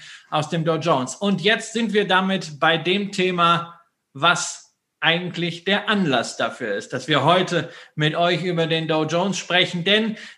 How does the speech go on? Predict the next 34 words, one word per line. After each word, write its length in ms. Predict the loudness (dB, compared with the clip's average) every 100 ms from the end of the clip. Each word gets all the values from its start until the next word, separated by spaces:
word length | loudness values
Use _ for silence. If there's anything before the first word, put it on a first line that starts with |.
| -4
den 140 | 2
Aktiensplit 680 | 4 4 2 -4 -2 -2 0
von 220 | 0 0
Apple, 500 | 0 2 2 2 -2 -14 _
die 100 | -6
entsprechenden 680 | -2 -2 -2 0 0 0 -2
Umschichtungen, 920 | -2 -2 0 0 -2 -2 0 2 0 0
die 160 | -2
sich 200 | -4 -4
daraus 440 | 0 0 0 0 -2
ergeben 420 | -4 -2 -4 -6
in 80 | -2
der 140 | -2
Gewichtung, 720 | -2 -4 -6 -4 -4 -4 -2
den 340 | 2 2 2 2
hat 300 | 2 2 -6 -18 -20 -4
Dow 200 | -2 0
Jones 440 | 0 -2 -2 -4
genutzt, 600 | -4 -4 -2 -4 -6 -12 -4
um 380 | 0 0 0 -2
wieder 340 | -2 0 0
mal 480 | 2 4 4 2 -8 -20 _ -6
die 140 | -4
Stühle 460 | -4 -2 -2 0 -2
zu 280 | -2 -4 0
rücken, 500 | -2 -2 -2 -2 -4 _
ein 220 | -4 0
bisschen 380 | 0 0 0 -2
die 120 | -2
Zusammensetzung 920 | -4 -4 0 0 0 -2 -4 -6 -10 -6
zu 160 | -6
ändern, 400 | -4 0 0 0 -4
zehn 320 | 0 0 0
Prozent 720 | -2 -4 0 0 2 0 -10